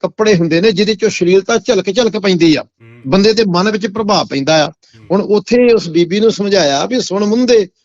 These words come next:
Speaker 1: ਹਰਨਾਖੀਏ ਗੂੜਾ ਬੈਣ ਪਾਰ", ਉਹ, ਉਹ ਸ਼ਬਦ 'ਚ ਮੇਰੇ ਖਿਆਲ ਇਹ ਪੰਕਤੀਆਂ ਹੈਗੀਆਂ ਨੇ, ਹਨਾ ਜੀ।
Speaker 2: ਬਿਲਕੁਲ।
Speaker 1: ਉੱਥੇ ਉਹਨੂੰ ਸਮਝਾਇਆ ਵੀ ਬੀਬੀ, ਜਿਸ ਤਰ੍ਹਾਂ ਤਰੀਕੇ ਨਾਲ ਤੂੰ ਆਪਣਾ ਲਿਬਾਸ ਬਣਾ ਕੇ ਫਿਰਦੀ ਆ,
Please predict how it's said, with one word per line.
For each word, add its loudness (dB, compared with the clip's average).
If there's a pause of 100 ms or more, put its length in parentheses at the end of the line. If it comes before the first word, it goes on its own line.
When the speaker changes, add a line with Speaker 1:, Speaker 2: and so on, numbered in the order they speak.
(140)
Speaker 1:
ਹਰਨਾਖੀਏ 0
ਗੂੜਾ -2
ਬੈਣ -2
ਪਾਰ", -2 (460)
ਉਹ, 4
ਉਹ 2
ਸ਼ਬਦ -2
'ਚ -12
ਮੇਰੇ -6
ਖਿਆਲ -2
ਇਹ -6
ਪੰਕਤੀਆਂ -4
ਹੈਗੀਆਂ -10
ਨੇ, -20
ਹਨਾ -2
ਜੀ। -6
Speaker 2:
ਬਿਲਕੁਲ। -20 (880)
Speaker 1:
ਉੱਥੇ 2
ਉਹਨੂੰ 0
ਸਮਝਾਇਆ -2
ਵੀ -2
ਬੀਬੀ, 0
ਜਿਸ -2
ਤਰ੍ਹਾਂ -2
ਤਰੀਕੇ -2
ਨਾਲ -2
ਤੂੰ -4
ਆਪਣਾ -4
ਲਿਬਾਸ -2
ਬਣਾ -4
ਕੇ 0
ਫਿਰਦੀ 0
ਆ, -8